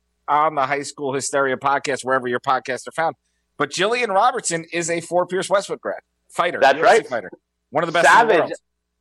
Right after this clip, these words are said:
Speaker 2: I wanna say Savage actually went to school at the same, uh, possibly the same time as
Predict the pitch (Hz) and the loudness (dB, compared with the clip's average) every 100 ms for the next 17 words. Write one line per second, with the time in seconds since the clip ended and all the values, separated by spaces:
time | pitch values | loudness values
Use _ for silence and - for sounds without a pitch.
0 | _ _ - 175 202 294 294 285 226 226 | _ _ 4 6 6 4 0 2 4 4
1 | 202 202 180 180 180 160 - 185 170 165 | 4 2 0 0 -4 -10 -2 2 4 4
2 | 165 160 - 170 151 143 139 135 _ - | 2 -2 -6 -4 -4 -6 -12 -18 _ -16
3 | - - 247 247 370 381 247 - 196 180 | -6 0 0 2 0 0 -2 0 -2 0
4 | 180 160 | -2 -2